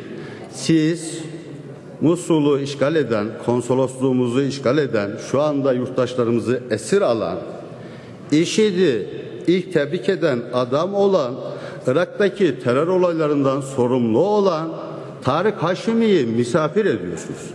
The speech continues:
işidin başı burada. Siz misafir ediyorsunuz. Benim devletimin polisi korumalık yapıyor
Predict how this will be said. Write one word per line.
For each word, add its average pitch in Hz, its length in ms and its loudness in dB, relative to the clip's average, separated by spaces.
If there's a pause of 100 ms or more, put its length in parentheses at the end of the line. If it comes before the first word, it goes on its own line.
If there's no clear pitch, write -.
(160)
işidin 180 380 2
başı 214 240 0
burada. 233 340 4 (920)
Siz 220 320 2
misafir 196 460 2
ediyorsunuz. 214 600 2 (720)
Benim 233 360 4
devletimin 226 580 4
polisi 220 560 2
korumalık 220 500 2
yapıyor 226 400 2